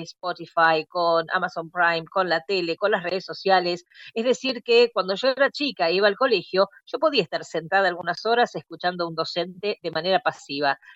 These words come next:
Los chicos de hoy no. El chico de hoy aprende haciendo, no viendo o escuchando.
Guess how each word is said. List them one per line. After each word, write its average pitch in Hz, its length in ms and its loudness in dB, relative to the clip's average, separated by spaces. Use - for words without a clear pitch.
Los 285 80 -10
chicos 320 260 -2
de 269 120 2
hoy 233 120 -2
no. 175 380 2
El 190 140 -8
chico 285 280 2
de 247 160 4
hoy 277 240 -2
aprende 262 640 2
haciendo, 165 720 2
no 233 220 0
viendo 226 360 0
o 170 120 -2
escuchando. 143 720 -4